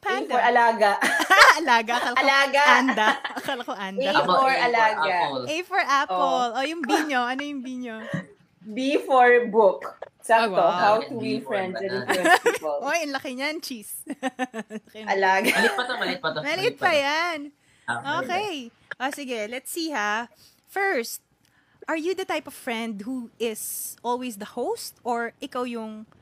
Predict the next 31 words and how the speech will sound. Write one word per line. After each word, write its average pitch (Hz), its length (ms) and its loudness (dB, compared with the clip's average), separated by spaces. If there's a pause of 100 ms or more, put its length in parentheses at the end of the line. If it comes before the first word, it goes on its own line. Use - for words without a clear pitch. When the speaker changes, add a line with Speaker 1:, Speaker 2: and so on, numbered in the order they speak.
(140)
Speaker 1:
lagi 247 300 -8
na 247 80 -8
lang 240 100 -8
nagi-gate 202 540 -12
crash - 320 -12
sa, 175 240 -12
ano, 170 260 -20
sa 202 380 -12 (160)
place 190 320 -14
ng 320 180 -8
<laughs> - 40 -16
friend 370 320 -2
mo? 247 420 -2 (2000)
Speaker 3:
Ano, 165 280 -4
Speaker 2:
Eh, 220 160 2
Speaker 3:
pwede 269 60 4
ba 262 100 2
Speaker 2:
madaldal 285 240 4 (100)
Speaker 3:
pala 294 140 2
Speaker 2:
ako 330 160 0
eh. 294 220 -2
Speaker 3:
A 233 120 0
tsaka 160 300 -8
B? 123 80 -12 (260)
A 120 220 -14
tsaka 123 280 -12
B 117 100 -10
Speaker 1:
Ay, 254 100 -2
Speaker 3:
ako - 80 -8
din. - 80 -4
Speaker 1:
pareho? 320 380 -2